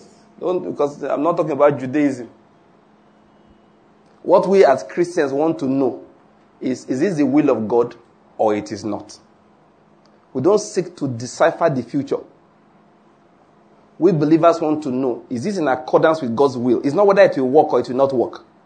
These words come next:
There are things that work, and it's not the will of God. Many of them. For us, it is about what I'm doing.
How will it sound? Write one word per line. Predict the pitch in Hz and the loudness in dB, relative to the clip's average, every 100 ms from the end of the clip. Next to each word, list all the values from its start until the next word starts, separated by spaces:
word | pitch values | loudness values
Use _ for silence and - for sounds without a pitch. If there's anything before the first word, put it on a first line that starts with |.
| _ _ _ - | _ _ _ 0
There | 143 | 4
are | 151 156 | 4 4
things | 233 170 | 0 4
that | 135 | 4
work, | 131 135 156 - - _ _ _ _ _ _ _ _ _ _ - | 4 4 2 2 -12 _ _ _ _ _ _ _ _ _ _ -2
and | 151 | 0
it's | 160 | 2
not | 180 | 4
the | |
will | 147 147 | 4 2
of | 117 | 2
God. | 113 - _ _ _ _ _ _ _ _ _ _ _ _ _ _ _ _ _ _ _ _ _ | -2 -6 _ _ _ _ _ _ _ _ _ _ _ _ _ _ _ _ _ _ _ _ _
Many | 175 233 | -2 2
of | 214 131 | 2 2
them. | 117 - _ _ _ _ _ _ _ _ _ _ _ _ _ _ _ _ | -4 -6 _ _ _ _ _ _ _ _ _ _ _ _ _ _ _ _
For | - 151 190 | 4 6 6
us, | - - | 4 -2
it | 143 | -6
is | 147 | -2
about | 147 143 143 - - _ _ _ _ | 2 4 2 -2 -18 _ _ _ _
what | 160 185 | 2 4
I'm | 147 127 | 4 0
doing. | 131 156 120 | -2 -2 -2